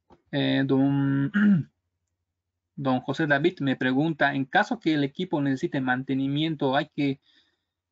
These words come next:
llevar toda base completa a servicio técnico? No, don José David. Eh, de hecho, en esta línea estamos recibiendo el tema de la, la, de la garantía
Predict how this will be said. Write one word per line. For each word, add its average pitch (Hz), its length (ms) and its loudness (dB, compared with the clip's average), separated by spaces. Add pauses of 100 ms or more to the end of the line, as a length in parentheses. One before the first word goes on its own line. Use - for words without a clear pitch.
(300)
llevar 143 480 2 (680)
toda 165 300 2
base 143 300 0
completa 143 520 -4
a - 20 -2
servicio 143 380 -6
técnico? 165 680 -6
No, 190 720 0
don 143 640 0
José 147 240 -8
David. 147 360 2 (960)
Eh, 156 380 -2 (220)
de 147 180 -2
hecho, 190 280 2
en 175 120 0
esta 180 400 0
línea 156 400 -4
estamos 151 380 -4
recibiendo 139 580 -4
el 131 120 -4
tema 135 340 -2
de 131 160 -2
la, 127 280 -2 (280)
la, 135 240 -2
de 131 180 -6
la 123 140 -2
garantía 151 680 -2